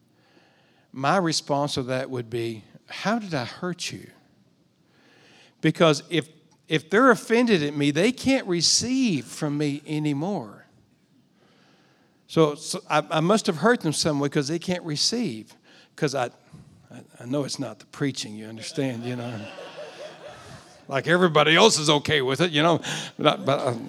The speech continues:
here again, I don't, I don't, I don't say that, <laughs> you understand. But, uh,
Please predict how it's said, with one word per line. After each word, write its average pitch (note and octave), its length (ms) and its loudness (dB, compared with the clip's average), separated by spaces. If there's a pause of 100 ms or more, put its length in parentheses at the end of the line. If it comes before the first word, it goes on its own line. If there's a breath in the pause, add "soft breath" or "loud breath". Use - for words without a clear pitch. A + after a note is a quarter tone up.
here C3+ 160 4
again, C3 180 2
I A#2+ 80 0
don't, A#2 200 -6
I C#3+ 100 6
don't, C3+ 200 2 (180)
I C#3+ 100 4
don't D3+ 200 2
say A#3+ 380 10
that, C#3+ 480 2
<laughs> - 0 -
you F3+ 60 4
understand. D3 460 4
But, C#3+ 220 -2
uh, C#3 140 0